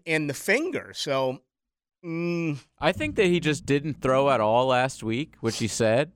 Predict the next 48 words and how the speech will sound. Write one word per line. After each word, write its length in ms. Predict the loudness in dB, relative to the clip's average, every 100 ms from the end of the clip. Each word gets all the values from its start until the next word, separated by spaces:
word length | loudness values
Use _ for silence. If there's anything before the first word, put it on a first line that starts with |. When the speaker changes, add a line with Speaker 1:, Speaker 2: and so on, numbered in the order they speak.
| _ _ _ _ _ _ -4
Speaker 2:
and 300 | 0 2 2
was 200 | 0 -2
expecting, 720 | -4 -4 0 0 -2 -6 -4
hey, 320 | 0 0 0
maybe 460 | 0 0 2 2 4
a, 140 | 2
you 160 | 2 2
know, 280 | 2 2 4
a 160 | 4
warm-up 600 | 4 2 2 2 2 2 0
on 140 | -2
Friday 560 | 0 4 4 4 4 4
or 140 | 2
Sat-, 320 | 2 2 4
whatever 460 | 4 4 2 2 0
it 80 | 4
is, 280 | 4 4 2
right 180 | 0 0
before 240 | -4 -4
the 80 | 0
game, 400 | 2 2 0 -4 _ _ -6
and 200 | 0 2
they 120 | 2
realized, 460 | 4 4 4 2 0
like, 120 | 0
"Oh, 160 | 2 2
this 220 | 0 -4
is 160 | -8
worse 380 | -2 0 0 -2
than 160 | -6 -6
we 120 | -6
expected." 640 | -8 -8 -4 -4 -4 -8 -2
Like, 320 | 0 0 0
Speaker 1:
Could 160 | 0 4
be. 60 |
Speaker 2:
having 320 | 4 4 0
not 300 | 2 2 0
thrown 460 | -4 -2 2 2 0
the 100 | -2
entire 380 | -2 2 2 2
week, 200 | 0 0
how 220 | 2 2
would 120 | 2
they 140 | 2 2
have 120 | 2
even 280 | 0 0 0
known? 340 | 0 0 0
Like, 280 | 2 0